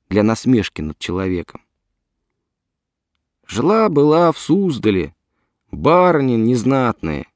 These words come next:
и с ней случилась судорога, очень неприятная, вполголоса напевал диакон, обнимая Алексея Максимовича, блаженно улыбавшегося ему в лицо.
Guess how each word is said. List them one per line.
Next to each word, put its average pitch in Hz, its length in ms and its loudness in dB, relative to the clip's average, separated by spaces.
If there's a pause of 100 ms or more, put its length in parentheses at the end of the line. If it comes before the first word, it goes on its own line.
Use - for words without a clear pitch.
(520)
и 139 100 0
с - 120 -2
ней 175 200 4
случилась 147 680 2 (140)
судорога, 117 760 2 (400)
очень 151 800 2
неприятная, 87 800 -4 (640)
вполголоса 90 600 -2
напевал 82 420 -4
диакон, 107 540 -4 (400)
обнимая 98 580 -2
Алексея 90 480 -4
Максимовича, 87 840 -6 (140)
блаженно 90 580 -2 (320)
улыбавшегося 95 1000 -2 (540)
ему 87 240 -2
в 85 80 -2
лицо. 80 420 -6